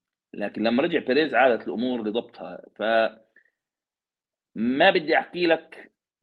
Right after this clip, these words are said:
يعني موضوع هذا الشخص يكون موجود في النادي، إله دائمًا يعني دور قوي، مش بس بيريز. جياني أنيلي لما كان في يوفنتوس كان عامل هذا السور وهذا ال-، الحماية للفريق. لما خرج شفنا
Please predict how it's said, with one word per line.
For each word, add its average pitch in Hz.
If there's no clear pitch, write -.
يعني 110
موضوع 127
هذا 131
الشخص -
يكون 135
موجود 120
في -
النادي، 120
إله 127
دائمًا 110
يعني 101
دور 123
قوي، 104
مش 120
بس 127
بيريز. 95
جياني 147
أنيلي 135
لما 107
كان 123
في 110
يوفنتوس 113
كان 139
عامل 120
هذا 107
السور 90
وهذا 92
ال-، 85
الحماية 110
للفريق. 90
لما 143
خرج 151
شفنا 147